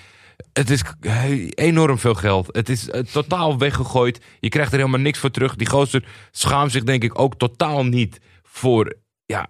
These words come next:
het lijkt mij toch halfbakken werk wat hij levert. Want v-, volgens mij is er niet dusdanig medisch iets aan de hand, zeg maar, dat, dat hij er zelf niet zoveel aan kan doen dat het niet uit de verf komt. Ja,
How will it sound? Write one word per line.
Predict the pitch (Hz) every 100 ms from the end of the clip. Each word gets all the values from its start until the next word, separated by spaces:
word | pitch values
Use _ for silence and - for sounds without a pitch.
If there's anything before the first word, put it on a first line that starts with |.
| _
het | 110
lijkt | 120 120 110
mij | 110
toch | - 104
halfbakken | 92 110 113 82 107 110
werk | 92 101 87
wat | 98
hij | 87
levert. | 87 92 92 92 82
Want | 90 - - _ _ _ _ _ _
v-, | - - _ _ _ _ _ - -
volgens | - 104 -
mij | 92 95
is | 92 95 104
er | 78 69 -
niet | 85 90 104 90 71
dusdanig | 107 110 104 95 98 90
medisch | 90 90 98 90 92 87
iets | 98 -
aan | 104 98
de |
hand, | 82 92 92
zeg | 104 92
maar, | 98 90
dat, | 92 80
dat | 92 87
hij | 104
er | 90
zelf | 107 101
niet | 98 87
zoveel | 87 101 98
aan | 95
kan | 98 87
doen | 98
dat | 95 92
het | 87
niet | 92
uit | 92
de | -
verf | - 104 -
komt. | - 160 - _ _ _ _ _ - - _ _ _
Ja, | 82 90